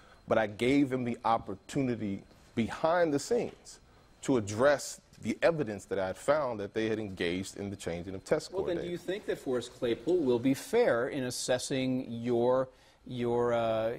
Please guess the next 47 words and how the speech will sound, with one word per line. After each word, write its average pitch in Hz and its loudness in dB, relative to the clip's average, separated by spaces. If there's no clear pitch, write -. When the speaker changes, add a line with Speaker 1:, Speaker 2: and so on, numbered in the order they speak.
Speaker 2:
your, 127 0
your, 127 -4
your 135 -2
competency 185 -4
or 135 2
your 139 2
ability 160 2
to 135 -2
return 107 -4
to 113 -8
your 101 -2
post - -4
when 127 -2
it - -4
reaches 117 -8
his 151 -8
office? - -10
Speaker 1:
I 104 2
don't 101 0
think 104 -6
Forrest - -4
Claypool 87 -4
will 82 -6
have 78 -8
anything 82 -8
to - -14
do 73 -8
with 60 -12
that 64 -8
assessment. - -12
I 71 -10
think 78 -10
Forrest 69 -4
Claypool 82 -4
is 76 -16
going 73 -10
to 65 -12
do 80 -6
whatever 76 -6
he's 73 -8
instructed 69 -4
to 65 -16
do 62 -12
by 64 -10
the 50 -14
mayor's - -12
office. - -20